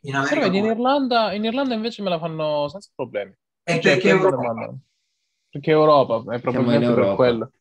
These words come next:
Speaker 2: Però scusa, non le vendono là da qualche parte?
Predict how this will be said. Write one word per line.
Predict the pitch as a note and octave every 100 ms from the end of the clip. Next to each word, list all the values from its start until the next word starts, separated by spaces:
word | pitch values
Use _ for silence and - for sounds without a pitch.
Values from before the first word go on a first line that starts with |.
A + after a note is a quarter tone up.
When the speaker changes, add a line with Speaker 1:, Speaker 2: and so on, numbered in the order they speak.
| _ _ _ _ _ _ -
Speaker 2:
Però | F4+
scusa, | - G#3+ G3
non | G3
le | F#3
vendono | G3 A#3 F3 D3
là | C#3
da | C#3
qualche | B2+ B2 A2+ -
parte? | A2+ A2+ - G#2+